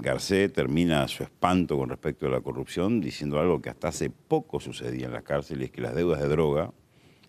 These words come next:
que es un, el principal veneno que hay allí adentro, se pagaban, eh, extorsivamente en los días de visita en una carpa con tu esposa o tu hermana.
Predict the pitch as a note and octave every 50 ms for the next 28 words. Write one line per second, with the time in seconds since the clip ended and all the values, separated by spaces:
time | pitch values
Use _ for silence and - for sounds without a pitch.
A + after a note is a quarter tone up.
0 | _ _ _ - - - - C2 - - _ - - A1+ - - - A1+ G1+ -
1 | - B1 B1+ B1 B1+ B1 C2+ C#2 C2 B1+ B1 A1+ G1+ A1 A#1+ B1+ C2 C2+ C2 C2
2 | C#2 C#2 C#2+ D2 C#2 C2+ C2 - D2 F2+ - - - - - - - _ _ -
3 | - - E2 - - D2 C#2+ D2+ E2+ F2 F2 E2+ D#2 D2+ C2+ - G1+ G1+ - A#1
4 | A#1 A#1 A1+ A1 A1 G1+ G1+ - G1+ - - - - - - - - - - -
5 | - - - - A#2+ A2 F#2+ F2+ F2 E2 D2+ C#2 B1+ - - - C#2 - _ _
6 | _ _ _ _ _ - C2 C2 B1+ A#1+ - D2 D#2 D2+ D#2+ F2+ F2+ E2+ D2+ -
7 | - E2 - - - F2 - - - B1+ D2 D2+ D2 C#2 - - C#2+ C2+ C2+ C2
8 | - F2 E2 - - - B1 B1 A#1+ A#1+ A#1+ A#1 - _ _ _ _ _ _ _
9 | _ _ _ _ _ - - - - C#2+ C#2+ - - - G#2 A2 - - _ _
10 | _ _ - - - - A2 A2+ B1+ A#1+ A1 G#1 - -